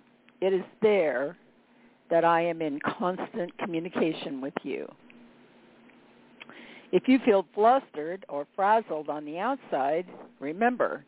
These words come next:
you are only human, and the swirl of events going on all around you can sometimes feel overwhelming. And rather than expecting your humanness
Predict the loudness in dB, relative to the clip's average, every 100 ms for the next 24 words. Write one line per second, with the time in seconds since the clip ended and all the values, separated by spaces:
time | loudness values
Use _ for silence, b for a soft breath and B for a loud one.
0 | -10 0 4 4 2 -2 -4 -4 -6 -8
1 | -8 -10 -12 -14 _ _ _ _ _ -18
2 | -10 -8 -8 -10 -4 2 4 6 4 2
3 | 0 0 -2 -6 -10 -4 -4 -4 -4 -4
4 | -2 0 0 0 0 -2 -6 -8 -6 -8
5 | -8 -6 -6 -4 -6 -6 -8 -12 -18 -4
6 | 2 6 6 4 4 2 4 0 2 0
7 | -2 -8 -14 -16 -20 -20 _ -20 -20 B
8 | B B B B B B 4 6 6 4
9 | -2 -2 -6 -8 -2 -2 -2 -10 -6 -6
10 | -6 -6 -4 -4 -6 -8 -10